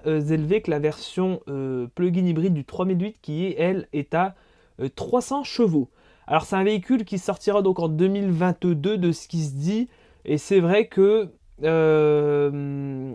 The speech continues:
c'est vrai que ça sera déjà discutable des versions, déjà des versions hybrides actuelles, c'est, c'est discutable, mais surtout que la version plug-in hybride de deux cent quatre-vingts chevaux sortira, elle, en deux mille vingt-quatre. Donc dans, dans quelques années encore. Et,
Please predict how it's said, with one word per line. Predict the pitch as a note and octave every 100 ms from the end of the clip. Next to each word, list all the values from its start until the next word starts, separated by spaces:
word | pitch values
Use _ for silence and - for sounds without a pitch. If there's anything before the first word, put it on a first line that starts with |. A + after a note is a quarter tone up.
| -
c'est | - E3
vrai | G#3+
que | G#3
ça |
sera | - D#3+
déjà | E3+ G3
discutable | F3+ - D#3 F#3+
des | F#3
versions, | C#3+ C#3 - F#3 F#3 - _ _ _ _
déjà | C3+ D#3 G3+
des | E3 D3
versions | D3 C#3+ F#3 E3+
hybrides | F3 D#3+ F#3
actuelles, | C#3+ - F#3 D#3+
c'est, | - C3 B2+
c'est | - F3
discutable, | E3+ - D3+ G3 G3 C3+ - _ _ C#3+
mais |
surtout | D3 F3 A3
que | E3+
la |
version | D3+ D#3 E3+
plug-in | C#3+ A3 A3 G3+
hybride | G#3 F#3 F#3+
de | E3
deux | C#3+ E3
cent | F#3+
quatre-vingts | F#3 E3+ E3+ D#3
chevaux | - E3+ D#3 A3
sortira, | A3 - E3+ E3+ -
elle, | - G#3
en | D3
deux | C#3+ F3+
mille | G#3 G#3
vingt-quatre. | F3+ F3 D3+ - - A#3+ - - - _ _ _ _ _ -
Donc | C3 B2+
dans, | D3 C#3+ C#3 C#3+
dans | C#3+
quelques | C#3+ G#3+ A3 F#3
années | F#3+ G3
encore. | E3+ - G#3+ F#3 B2 - _ _ _ _ _ _ _ _ -
Et, | G3 A3+